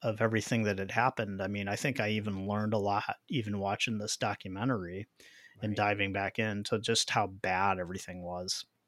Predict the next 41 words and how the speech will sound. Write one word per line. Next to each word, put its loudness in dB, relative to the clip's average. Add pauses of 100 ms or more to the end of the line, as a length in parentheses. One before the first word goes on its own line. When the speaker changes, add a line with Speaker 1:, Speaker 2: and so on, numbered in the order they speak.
(400)
Speaker 2:
But 2
I 4
imagine 4
when 4
you're -2
kind -4
of -4
in -4
the, -8
in -6
the -6 (200)
throes 0
of -6
it, -4 (160)
it's 4
a 6
fight 8
or 6
flight 2
instinct. -4
You're, -4
you're -2
on -2 (100)
Speaker 1:
Yeah. 4
Speaker 2:
survival -2
mode, -2
so -6
you're -8
kind -4
of -6
only, -4
you're -6
hyper-focused -6
on -4
just, -10
like, -6 (480)
you -12
know, -6
making -8
sure -6
I, -6